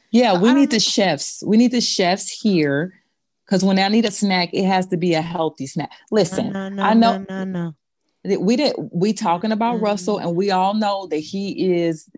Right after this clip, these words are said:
Speaker 1: you know, the one that was prayed for, 'cause everybody trying to get C C prayer.
Speaker 2: <laughs>
Speaker 1: I got a man. And listen, if this is the kind of money that we are spent, that he is spending to keep it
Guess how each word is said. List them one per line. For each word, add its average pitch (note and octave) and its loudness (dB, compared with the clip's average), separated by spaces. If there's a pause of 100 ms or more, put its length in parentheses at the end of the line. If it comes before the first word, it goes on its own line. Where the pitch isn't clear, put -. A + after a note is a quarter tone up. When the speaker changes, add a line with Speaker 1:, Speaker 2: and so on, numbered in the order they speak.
Speaker 1:
you E3+ 0
know, D3+ 0
the C#3+ -2
one D3 -4
that E3+ -2
was E3+ -12
prayed G3 -2
for, A3+ -4
'cause D#3 -2
everybody D#3 -2
trying D#3+ -4
to D#3 -4
get D3+ -2
C F#3 0
C - 0
prayer. G3 -2 (180)
Speaker 2:
<laughs> - -4
Speaker 1:
I F#3 0
got F#3 0
a F#3 0
man. F#3+ -4 (220)
And A3+ 0
listen, A#3 -2
if G3+ 0
this A#3 -6
is D#4 -10
the F4+ -10
kind D#4+ -10
of F4+ -8
money G3 -4 (160)
that F3+ -2
we G3 -4
are C#4 -6
spent, - -12
that F#3+ -2
he A3+ 0
is A#3 -6
spending A3 -4
to F#3 -2
keep A#3+ -6
it G3+ -2